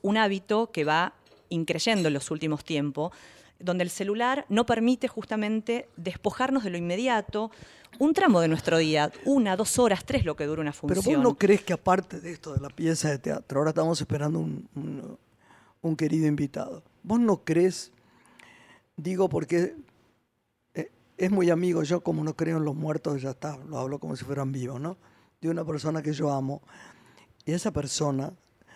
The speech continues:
Speaker 2: si alguien le hubiera dicho a esa persona que vamos a nombrar después, que había un celular donde alguien estuviese hablando, dialogando,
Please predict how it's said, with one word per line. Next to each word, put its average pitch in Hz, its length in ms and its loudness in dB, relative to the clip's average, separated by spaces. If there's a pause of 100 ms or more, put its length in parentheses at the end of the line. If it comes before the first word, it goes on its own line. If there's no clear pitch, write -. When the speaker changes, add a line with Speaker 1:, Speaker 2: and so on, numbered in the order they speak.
(160)
Speaker 2:
si - 180 -4
alguien 185 260 2
le 147 60 2
hubiera 147 260 2
dicho 143 460 -2
a 147 100 -2
esa 185 220 0
persona 147 480 -2
que 135 80 -4
vamos 139 260 -2
a 139 60 -2
nombrar 143 340 -2
después, 135 460 -4 (540)
que 147 100 -8
había 165 200 2
un 180 120 6
celular 147 600 0
donde 131 300 0
alguien 160 320 0
estuviese 147 460 -2
hablando, 139 600 0
dialogando, 139 760 -2